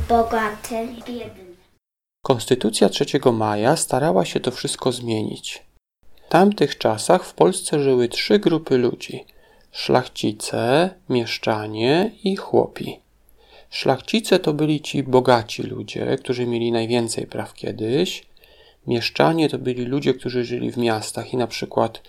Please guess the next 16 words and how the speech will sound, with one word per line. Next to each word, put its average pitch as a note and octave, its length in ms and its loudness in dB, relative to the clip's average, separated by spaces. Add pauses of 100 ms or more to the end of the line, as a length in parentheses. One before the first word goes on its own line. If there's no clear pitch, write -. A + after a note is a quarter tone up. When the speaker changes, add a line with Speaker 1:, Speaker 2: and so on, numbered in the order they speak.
(260)
Speaker 2:
szyli A#2 540 0
buty. A2+ 840 0 (460)
Oraz C#3+ 320 2
chłopi, C#3 640 2
którzy C3+ 440 -2
uprawiali C3+ 640 0
pola B2 440 2 (140)
dla A#2+ 180 0
szlachciców. - 840 -10 (760)
Kiedyś A2+ 720 2
mieszczanin C#3 680 2
był C#3+ 160 2
karany B2+ 500 4
za G#2+ 140 -4
pobicie A#2 440 -4
szlachcica, B2+ 920 -2